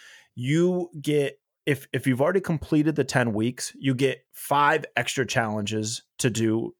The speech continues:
during this overtime challenges, but you also get more time to complete your other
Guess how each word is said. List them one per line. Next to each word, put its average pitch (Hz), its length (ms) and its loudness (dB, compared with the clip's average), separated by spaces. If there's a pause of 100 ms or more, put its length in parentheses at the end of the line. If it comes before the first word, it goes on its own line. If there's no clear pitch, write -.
during 120 200 2
this 101 240 -2
overtime 110 520 0
challenges, 120 540 -4 (320)
but 135 140 2
you 135 80 4
also 139 220 2
get 143 120 2
more 131 220 2
time 120 320 -2
to 117 120 -6
complete 110 520 -4
your 110 320 -2
other 101 460 -4